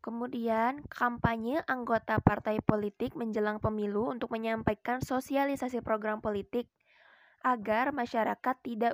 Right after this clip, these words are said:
buta terhadap program yang ingin dibuat oleh pemerintah dalam menjalankan pemerintahannya.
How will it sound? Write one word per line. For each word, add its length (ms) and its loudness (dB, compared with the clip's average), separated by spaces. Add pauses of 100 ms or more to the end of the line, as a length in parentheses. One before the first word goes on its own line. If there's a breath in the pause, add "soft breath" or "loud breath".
buta 560 0
terhadap 560 -2
program 480 0
yang 80 -6
ingin 320 -6
dibuat 400 0 (560 loud breath)
oleh 240 2
pemerintah 800 0
dalam 400 -2
menjalankan 640 -4
pemerintahannya. 960 -2